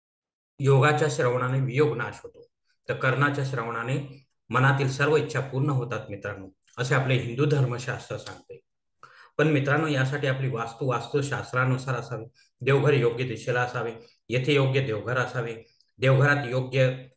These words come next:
आणि प्रमुख देवता असाव्यात, प्रातःकाळात कुटुंब प्रमुखाकडून विधिवत संकल्प सोडून अभिषेकयुक्त पूजा संपन्न व्हावी, तसेच पूजा कर्त्याची अंतपाहे व कर्मशुद्धी असायला हवी,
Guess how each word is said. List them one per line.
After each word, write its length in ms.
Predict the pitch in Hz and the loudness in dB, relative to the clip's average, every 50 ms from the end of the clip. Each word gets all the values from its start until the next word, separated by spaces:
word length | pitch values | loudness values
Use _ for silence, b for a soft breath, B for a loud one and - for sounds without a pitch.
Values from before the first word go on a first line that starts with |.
| _ _ _ _ - | _ _ _ _ -6
आणि 220 | 110 120 127 120 | -4 -2 -2 -2
प्रमुख 440 | 120 - - 127 127 156 156 147 139 | -4 -2 -2 0 2 2 0 0 -2
देवता 340 | 127 123 117 113 113 117 120 | -2 0 0 0 0 -2 -4
असाव्यात, 380 | 113 110 - 120 113 117 107 - - _ _ _ _ _ _ _ _ _ _ _ _ _ _ _ _ _ _ _ _ _ _ _ _ _ _ - - - | -4 -4 -6 -8 -8 -8 -10 -12 -14 _ _ _ _ _ _ _ _ _ _ _ _ _ _ _ _ _ _ _ _ _ _ _ _ _ _ -20 -12 -4
प्रातःकाळात 580 | - 135 131 131 131 151 - 156 143 143 139 - | 0 0 2 2 2 0 2 2 2 2 0 -2
कुटुंब 280 | - 135 131 135 139 139 | -6 -4 -2 0 0 0
प्रमुखाकडून 600 | 127 127 123 131 127 127 131 123 - 123 123 123 | 0 -2 0 -2 -2 -2 -4 -4 -4 -4 -4 -4
विधिवत 300 | 117 117 117 120 120 139 | -6 -6 -6 -2 0 0
संकल्प 480 | 135 131 - 135 120 120 131 131 131 127 | 0 0 -2 -4 -4 -2 -2 -2 -2 -2
सोडून 360 | 117 - - 117 110 110 110 - - | -4 -4 -6 -8 -8 -10 -10 -6 -2
अभिषेकयुक्त 580 | 123 139 143 139 160 139 117 139 123 - - | 0 2 2 2 0 0 0 -2 -4 -2 -2
पूजा 300 | 123 117 135 120 113 110 | -4 -4 -2 -4 -4 -4
संपन्न 380 | 110 - 104 101 98 127 123 127 | -6 -8 -12 -10 -6 -4 -4 -2
व्हावी, 320 | 120 110 104 104 98 98 - B B B B B B B - | -2 -2 -4 -6 -8 -12 -20 B B B B B B B 0
तसेच 280 | 135 135 160 147 - | 4 4 4 2 2
पूजा 220 | - 131 131 151 156 | 0 2 2 4 2
कर्त्याची 420 | 151 156 135 131 131 127 127 - | 2 0 -2 0 0 -2 -2 -2
अंतपाहे 520 | 131 120 120 113 - 131 131 131 123 123 131 | -4 -6 -6 -4 -6 -4 -4 -2 -2 -2 -2
व 140 | 127 127 | -2 -4
कर्मशुद्धी 540 | - 120 120 120 127 127 - - 113 101 127 | -4 -4 -4 -4 -4 -6 -8 -8 -10 -6 -4
असायला 400 | 123 110 101 - 104 98 104 104 | -4 -4 -6 -10 -14 -14 -14 -14
हवी, 240 | 92 - 92 98 101 | -14 -14 -16 -18 -18